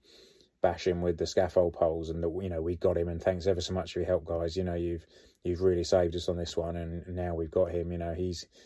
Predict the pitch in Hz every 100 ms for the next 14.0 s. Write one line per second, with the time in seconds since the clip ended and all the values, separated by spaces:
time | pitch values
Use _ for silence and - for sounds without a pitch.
0 | - _ - 104 101 98 101 95 90 98
1 | 92 90 87 - 87 90 87 92 87 85
2 | 87 87 85 80 - 101 92 87 85 82
3 | - 90 85 90 85 - - - - _
4 | - - - _ _ _ _ - - 101
5 | 107 107 104 98 - 113 101 95 107 92
6 | 98 95 87 87 92 90 92 90 87 82
7 | 85 92 87 80 85 92 101 95 82 82
8 | 87 87 87 85 90 87 87 82 82 _
9 | - - _ - 90 98 90 90 - 85
10 | 82 80 _ _ - 120 131 135 127 127
11 | 113 117 95 95 85 110 104 87 80 87
12 | 85 - 98 92 90 95 90 85 85 -
13 | _ - - - _ 92 101 101 101